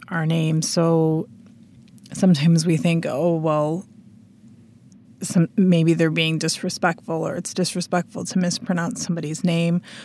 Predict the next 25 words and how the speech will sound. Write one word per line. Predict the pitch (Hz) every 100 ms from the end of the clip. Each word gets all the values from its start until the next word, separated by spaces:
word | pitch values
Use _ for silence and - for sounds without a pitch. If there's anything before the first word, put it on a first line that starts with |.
| -
where | 180 165
that | 160 160 156 -
might | 180 165
not | 170
even | 165 156 151
be | 156
the | 139 113
case. | - 151 170 208 - - - - - - -
Or | 170 180 180
we | 180 175
give | 170 170 170 160 165 -
a | 165
name | 160 170 170 156
that | 156
might | 156 156
be | 156 -
easier | 214 226 202 170
to | 156 170
say | - 165 165
to | 165
somebody | - 170 160 160 165 160 - - - - - - - - - - - 190
because | 170 170 170
we're | 175 170
trying | - 170 170 175
to | - 180 170 165 170